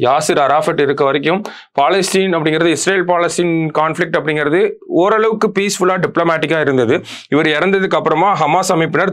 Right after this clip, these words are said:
தாக்குதல்கள் ஆரம்பிக்கிறாங்க. அதன் தொடர்ச்சியா தான் இப்போ வரைக்கும் நம்ம அந்த தாக்குதல்கள் அப்படிங்கிறத நம்ம பார்த்துட்டே வரோம். So, அதை பத்தின செய்தி தான் இந்த இடத்துல நமக்கு கொடுத்திருக்காங்க. ஓகேங்களா? அடுத்ததா பார்த்தோம்னா, <clears throat> நமக்கு இந்த போர்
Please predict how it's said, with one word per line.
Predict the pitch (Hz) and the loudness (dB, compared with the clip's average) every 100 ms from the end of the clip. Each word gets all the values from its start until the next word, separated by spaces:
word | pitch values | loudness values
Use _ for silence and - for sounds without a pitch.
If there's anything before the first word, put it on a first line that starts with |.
| - | 0
தாக்குதல்கள் | 175 196 220 208 175 160 143 | 0 0 0 0 2 2 2
ஆரம்பிக்கிறாங்க. | 147 147 143 135 123 165 214 - - - | 2 0 -2 0 0 0 -4 -16 -16 -4
அதன் | 110 127 | -2 0
தொடர்ச்சியா | 131 147 156 170 | 0 0 0 0
தான் | 196 | 0
இப்போ | 190 139 | 0 0
வரைக்கும் | 143 135 156 | 0 0 -2
நம்ம | 127 | -2
அந்த | 110 104 | -2 0
தாக்குதல்கள் | 113 123 143 135 127 98 | 0 0 0 0 0 -2
அப்படிங்கிறத | 104 110 113 | -2 0 0
நம்ம | 143 107 | 0 -2
பார்த்துட்டே | 104 107 107 123 | 0 -2 0 0
வரோம். | 131 185 - - | 0 -4 -14 -18
So, | - 113 | -4 -2
அதை | 127 | 0
பத்தின | 120 127 160 | -2 -2 -2
செய்தி | 160 143 139 | 0 -2 0
தான் | 139 175 113 | 0 0 -2
இந்த | 110 104 | -2 -2
இடத்துல | 98 127 | 0 -2
நமக்கு | 110 101 117 | -2 -4 -6
கொடுத்திருக்காங்க. | 113 104 98 87 - | -6 -4 -2 -2 -4
ஓகேங்களா? | - 101 104 120 - - - - - | -10 -6 -4 -4 -6 -18 -18 -20 -6
அடுத்ததா | 143 165 190 202 | -2 -2 0 -2
பார்த்தோம்னா, | 170 156 151 190 170 - | 0 0 0 0 0 -2
<clears throat> | 160 160 151 123 104 - - _ _ _ _ _ _ - | -2 -2 -2 -4 -8 -16 -20 _ _ _ _ _ _ -6
நமக்கு | 147 147 131 175 131 - - - - | -2 0 0 -2 -2 -8 -20 -20 -4
இந்த | 170 175 | -2 -2
போர் | 165 233 262 | 0 0 2